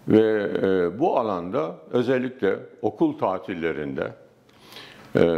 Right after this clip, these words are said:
babamın atölyesinde isteyerek, severek kendisine hem destek oldum hem de bir şeyler öğrendim. Tabii bu yakınlaşma, meslek ile yakınlaşma yani tasarım, imalat, makine mühendisliği,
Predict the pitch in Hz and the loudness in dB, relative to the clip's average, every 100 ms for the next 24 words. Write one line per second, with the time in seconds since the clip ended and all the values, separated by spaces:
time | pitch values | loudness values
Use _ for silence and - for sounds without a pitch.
0 | 76 73 71 69 98 107 120 120 - - | 2 0 0 2 2 4 2 0 -2 2
1 | 123 98 98 - 76 76 90 - - - | 2 2 -2 -4 -6 -4 -4 -6 -8 0
2 | 113 95 90 85 - 101 90 90 85 - | 2 2 0 -4 -2 0 2 0 -2 -6
3 | - - - - - _ _ _ - 92 | -20 -20 -20 -20 -20 _ _ _ 0 2
4 | 92 95 - 95 95 120 98 98 - 143 | 4 0 2 0 2 2 0 0 0 0
5 | 143 127 120 143 151 139 107 104 143 143 | 2 0 -2 -6 -6 -6 -4 0 -2 -2
6 | 123 - 143 147 175 135 92 76 69 65 | -4 0 2 2 0 0 0 -2 -8 -14
7 | - _ _ _ _ - - - - - | -20 _ _ _ _ -20 -20 -20 -20 -20
8 | - 165 156 147 156 160 160 - 110 139 | 6 6 6 2 2 2 0 2 4 4
9 | - 165 147 139 - 165 160 123 - 185 | 4 0 2 -2 -4 -4 0 -2 0 -2
10 | 175 - 101 101 87 95 117 95 87 - | -2 -4 -2 -2 0 0 0 -2 -6 -4
11 | 104 90 110 95 69 - - - - - | -2 -2 -2 -4 -6 -12 -20 -20 -20 -4
12 | - 107 - 101 95 85 - 104 101 92 | 2 4 4 2 0 -2 0 0 0 -2
13 | 87 87 - 85 87 143 113 98 92 85 | -2 -6 -6 -8 -4 -2 -2 -2 -6 -6
14 | 78 - 87 82 | -10 -8 -2 0